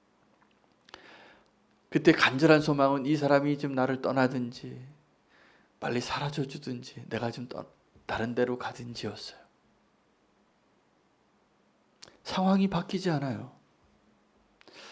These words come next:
여러분, 고난을 믿음의 눈으로 해석할 수 있는 놀라운 은총을 얻게 되시기를 축복합니다. 이 친구들이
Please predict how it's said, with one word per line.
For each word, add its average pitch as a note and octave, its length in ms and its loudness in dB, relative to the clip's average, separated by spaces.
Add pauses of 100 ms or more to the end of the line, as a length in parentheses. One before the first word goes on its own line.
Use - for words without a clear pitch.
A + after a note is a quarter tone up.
(380)
여러분, D3 300 8
고난을 D3+ 580 8
믿음의 D#3 420 6
눈으로 D3 400 4
해석할 D#3 380 0
수 C3+ 160 -4
있는 B2+ 340 -2
놀라운 D#3 640 2
은총을 D3 480 0
얻게 C3 400 2
되시기를 A#2+ 480 -2
축복합니다. A2+ 800 -12 (2750)
이 C3+ 100 -4
친구들이 C3 840 0